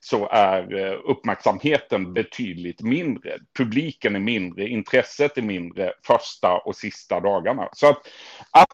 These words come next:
korta ner veckan, som många före mig har föreslagit, till fyra dagar, det tror jag att veckan skulle må bra av.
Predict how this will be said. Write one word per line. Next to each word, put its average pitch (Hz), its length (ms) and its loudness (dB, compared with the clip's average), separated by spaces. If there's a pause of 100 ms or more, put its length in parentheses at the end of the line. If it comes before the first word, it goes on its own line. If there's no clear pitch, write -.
(100)
korta - 420 4
ner 143 340 4
veckan, 98 540 2
som 117 220 2
många 107 440 2
före 107 280 2
mig 101 240 -2
har 98 100 2
föreslagit, 104 800 0
till 101 320 -2
fyra 95 340 0
dagar, 92 460 0
det 117 340 -2
tror 98 260 -8
jag 98 280 2
att - 180 -6
veckan 90 440 -6
skulle 90 300 -4
må 90 220 -8
bra 113 400 2
av. 90 260 -6